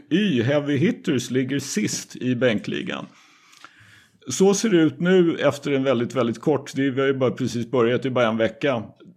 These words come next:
Jag har bara en uppmaning till alla som är med i vår fantasyliga. Läs på om reglerna, det kommer att hjälpa er. Läs på om reglerna och så hörs vi på vår messageboard. Vår messageboard heter det, inte bird. Messageboard. Vidare,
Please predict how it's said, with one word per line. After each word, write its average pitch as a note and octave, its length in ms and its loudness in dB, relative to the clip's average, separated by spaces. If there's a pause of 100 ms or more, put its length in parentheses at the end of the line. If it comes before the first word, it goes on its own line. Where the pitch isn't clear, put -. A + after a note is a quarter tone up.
(200)
Jag D#3 480 2
har D#3+ 100 0
bara D3 200 0
en D#3 220 -2
uppmaning D3+ 520 -2
till C#3+ 100 0
alla B2+ 160 2
som C3 160 -6
är B2 60 0
med C3+ 180 0
i C#3 40 -2
vår B2 160 0
fantasyliga. C3 840 -2
Läs C3 260 0
på E3+ 240 -2
om D#3 140 -2
reglerna, C#3 480 0
det B2+ 180 0
kommer C#3 300 -2
att C3+ 60 0
hjälpa B2+ 380 0
er. G2+ 280 -4
Läs C3 280 -2
på F3 180 -4
om C#3 140 0
reglerna C3 480 0
och - 200 -8
så B2+ 220 2
hörs C3 240 0
vi C3 80 0
på B2 400 6
vår A#2+ 260 4
messageboard. A2+ 840 0 (340)
Vår C3 220 2
messageboard A#2 840 0
heter G2 240 -6
det, F2+ 80 -4
inte G#2 220 -4
bird. E2 440 -2 (500)
Messageboard. B2+ 720 -2 (720)
Vidare, D#3+ 600 4